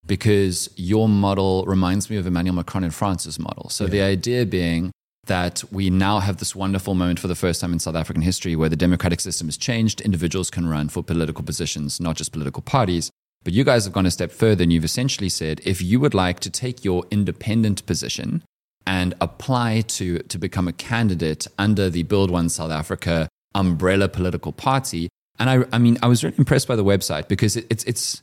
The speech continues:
Speaker 1: not anybody can walk off the street, fill out a Facebook ad and become a Bossa representative. You've
Speaker 2: Mm.
Speaker 1: gotta have a thousand people signed up to
Speaker 2: Sure.
Speaker 1: support your candidacy.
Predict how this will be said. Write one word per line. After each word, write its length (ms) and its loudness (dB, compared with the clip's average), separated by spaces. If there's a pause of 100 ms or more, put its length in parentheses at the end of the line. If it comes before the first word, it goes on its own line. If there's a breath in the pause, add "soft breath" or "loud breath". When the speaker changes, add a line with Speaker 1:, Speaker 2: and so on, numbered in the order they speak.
(120)
Speaker 1:
not 220 6
anybody 400 2
can 180 2
walk 180 2
off 100 0
the 100 0
street, 260 -4
fill 140 0
out 100 4
a 40 0
Facebook 420 -2
ad 180 2
and 80 4
become 240 2
a 80 4
Bossa 480 -2 (240)
representative. 800 0
You've 100 2
Speaker 2:
Mm. 40 4
Speaker 1:
gotta 140 4
have 140 0
a 60 0
thousand 400 0
people 220 -6
signed 280 -2
up 140 0
to 60 -2
Speaker 2:
Sure. 80 -2
Speaker 1:
support 220 -4
your 60 -6
candidacy. 600 -2